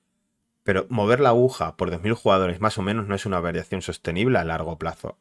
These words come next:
La máquina de creación de D L Cs, que es este juego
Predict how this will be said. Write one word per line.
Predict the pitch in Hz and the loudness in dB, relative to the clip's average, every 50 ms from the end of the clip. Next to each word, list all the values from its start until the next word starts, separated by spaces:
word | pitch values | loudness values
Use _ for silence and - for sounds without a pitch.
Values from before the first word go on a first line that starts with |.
| _ | _
La | - - 92 | -8 -4 2
máquina | 98 127 156 151 - 113 95 82 80 78 - _ _ _ _ _ _ _ _ _ - | 4 4 4 4 0 -6 -6 -6 -8 -10 -14 _ _ _ _ _ _ _ _ _ -4
de | 95 98 87 | -2 -2 0
creación | - 92 90 85 - - 123 117 | 0 0 0 0 0 0 -2 0
de | 101 92 87 | 0 -2 -2
D | 90 | -2
L | 90 87 82 | -2 -4 -6
Cs, | 82 - - 87 82 80 - _ _ _ _ _ | -6 -6 -6 -6 -6 -6 -8 _ _ _ _ _
que | - | -10
es | 95 - | -6 -6
este | 98 - - _ - 87 | -8 -8 -6 _ -10 -10
juego | - - 110 104 92 85 82 80 - | -6 -4 -2 -2 -2 -2 -4 -8 -12